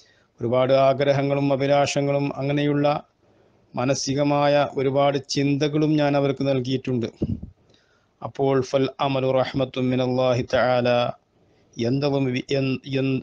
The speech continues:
യന്തളിമു ബിഹി അസ്ബാബൽ മആഷ്. യഥാർത്ഥത്തിൽ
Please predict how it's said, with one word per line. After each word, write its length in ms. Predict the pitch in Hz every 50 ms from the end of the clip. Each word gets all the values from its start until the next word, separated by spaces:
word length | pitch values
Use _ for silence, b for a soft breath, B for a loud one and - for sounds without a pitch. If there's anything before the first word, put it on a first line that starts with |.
| - -
യന്തളിമു 600 | 139 143 147 139 135 147 143 143 143 139 143 139
ബിഹി 260 | 131 135 127 135 131
അസ്ബാബൽ 580 | 127 117 - - 135 131 131 131 127 117 127 123
മആഷ്. 600 | 127 127 117 113 123 123 123 120 113 - - - - - - - - _ _ _ _ _ _ B B B B B B B B B B _ -
യഥാർത്ഥത്തിൽ 600 | 110 110 117 123 131 131 - 123 120 - 143